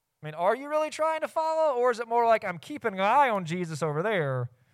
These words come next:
but I'm following somebody over here"? You know, keeping an eye on where he is,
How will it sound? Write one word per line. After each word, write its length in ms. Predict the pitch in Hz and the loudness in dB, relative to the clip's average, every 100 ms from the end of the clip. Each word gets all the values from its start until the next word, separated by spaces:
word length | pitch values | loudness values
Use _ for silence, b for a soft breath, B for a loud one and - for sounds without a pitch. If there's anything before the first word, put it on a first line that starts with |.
| b b b - | b b b -4
but 120 | 151 | -2
I'm 80 | 147 | 2
following 480 | 226 214 190 156 | 4 6 4 0
somebody 400 | 135 156 139 131 | -4 -2 0 0
over 140 | 123 120 | -2 -2
here"? 260 | 156 151 - _ b b b b b b _ _ _ _ _ _ _ _ _ _ _ _ _ _ _ _ _ _ _ _ _ _ _ _ _ 156 | -4 -6 -12 _ b b b b b b _ _ _ _ _ _ _ _ _ _ _ _ _ _ _ _ _ _ _ _ _ _ _ _ _ -14
You 60 | |
know, 140 | 143 147 - | -12 -12 -14
keeping 200 | 254 202 | -12 -2
an 80 | 214 | 0
eye 80 | |
on 80 | 196 | 0
where 120 | 180 | -2
he 100 | 160 | 0
is, 400 | 208 131 170 - | 0 -2 -8 -16